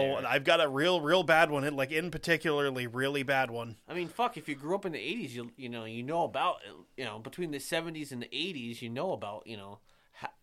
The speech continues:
Speaker 1: quite a few of the pieces of shit.
Speaker 2: I've got one that you've most likely never heard of, and he is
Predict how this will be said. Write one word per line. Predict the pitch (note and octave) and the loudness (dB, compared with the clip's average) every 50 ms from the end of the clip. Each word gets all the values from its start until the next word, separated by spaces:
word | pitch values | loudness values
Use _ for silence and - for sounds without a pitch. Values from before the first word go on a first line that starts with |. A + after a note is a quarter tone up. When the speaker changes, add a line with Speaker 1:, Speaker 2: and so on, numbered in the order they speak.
| - _ _ _ _ - _ _ | -20 _ _ _ _ -20 _ _
Speaker 1:
quite | - - G3 F#3 | -4 -4 -2 -2
a | D#3+ | -2
few | - - G3 A3 | -6 -8 -10 -8
of | G#3 | -8
the | C3 A2+ | -10 -8
pieces | - B2+ A2+ - - G2 | -8 -8 -8 -8 -10 -12
of | F#2+ - | -12 -10
shit. | - - G2+ E2+ - - - - | -10 -10 -10 -12 -14 -16 -6 2
Speaker 2:
I've | C#3 D#3 F3 | 2 2 6
got | F3 A3 G3+ | 6 4 4
one | F3 F3 F3+ | 6 2 0
that | F3+ E3 | 0 -4
you've | D#3 C3+ - - - | -6 -8 -10 -14 -8
most | F#3+ E3 D3+ E3+ F#3 E3+ - - | -2 2 4 4 4 2 2 4
likely | F#3 F#3+ F#3 - F#3 E3+ | 4 4 4 2 -2 -4
never | C#3+ C#3+ D#3 D#3 E3 C#3 | 2 2 2 4 2 2
heard | - D#3 E3+ E3+ | 2 2 4 4
of, | D3+ C3+ A#2+ | 4 2 2
and | B2+ A#2+ | 0 -8
he | B2+ D#3 E3 | -6 -2 -2
is | D3+ C3 - | -2 -2 -4